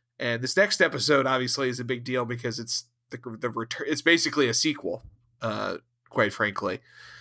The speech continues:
Uh, and then from there, I think that they do the, they do a ri-, the right amount of playing with this idea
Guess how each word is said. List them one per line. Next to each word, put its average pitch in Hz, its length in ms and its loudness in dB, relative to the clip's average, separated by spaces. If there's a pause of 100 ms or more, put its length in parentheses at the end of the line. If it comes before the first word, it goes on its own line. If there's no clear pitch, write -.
(400)
Uh, 104 360 2
and 113 280 0
then 117 160 0
from 113 240 -2
there, 113 380 6
I 104 100 2
think - 300 -6
that 101 260 0 (760)
they 131 140 4
do 160 240 2
the, 143 300 4
they 117 260 2
do 156 200 6
a 147 60 8
ri-, 117 320 2
the 123 160 4
right 120 240 4
amount 110 360 2
of - 180 -4
playing 107 340 0
with 101 160 -6
this - 180 -2
idea 98 600 2